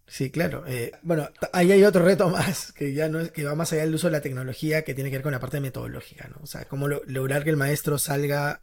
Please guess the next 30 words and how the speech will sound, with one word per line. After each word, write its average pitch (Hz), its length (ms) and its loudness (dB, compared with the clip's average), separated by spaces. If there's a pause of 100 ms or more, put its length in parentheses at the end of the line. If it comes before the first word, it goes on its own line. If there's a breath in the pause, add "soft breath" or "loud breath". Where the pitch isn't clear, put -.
(140)
de 127 100 -8
alguna 139 260 0
manera, 131 440 -2
digamos, 123 300 -8
no 120 100 -4
todos, 113 320 -4
pero - 240 -14 (120)
los - 180 -10
que 131 120 -8
todavía 165 580 4
permanecen 139 500 -4
en 147 60 -2
la 127 80 -6
cátedra 151 360 0
tradicional, 135 680 -4 (340)
exploren 175 460 0
otras 156 220 -2
metodologías, 143 960 -2 (160)
otras 151 280 0
estrategias 147 460 -2
didácticas, 151 520 2
como 120 220 -6
trabajar 135 280 -6
con 139 140 -4
proyectos, 147 640 0
como 120 220 -8
trabajar 123 400 -8
casos, 170 460 0
por 123 160 -8
ejemplo, 143 500 -4